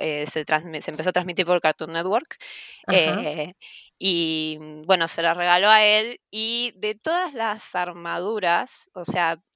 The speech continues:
Speaker 1: esto fue antes de, de que empezaran a darla por Cartoon Network, porque mi hermano era chico, me acuerdo, mucho más chico.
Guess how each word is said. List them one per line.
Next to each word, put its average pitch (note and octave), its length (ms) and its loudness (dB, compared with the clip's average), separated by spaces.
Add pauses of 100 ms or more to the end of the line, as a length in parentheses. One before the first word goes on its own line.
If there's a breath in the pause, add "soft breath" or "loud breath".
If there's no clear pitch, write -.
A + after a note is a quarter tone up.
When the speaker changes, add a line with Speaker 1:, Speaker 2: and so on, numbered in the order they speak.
Speaker 1:
esto G#3+ 280 -8
fue G#3+ 420 2
antes G3 400 4
de, D#3 460 -6
de D#3 160 -8
que E3 60 -6
empezaran E3 420 -6
a E3 40 -2
darla E3+ 160 -2
por - 140 -14
Cartoon F3 320 -8
Network, F#3 480 -4
porque D#3+ 160 -8
mi D#3 120 -10
hermano F3 240 -2
era E3+ 120 4
chico, F#3+ 320 -6
me F3 100 -6
acuerdo, F#3 400 0 (520 loud breath)
mucho F#3 340 -4
más E3+ 140 -2
chico. - 320 -6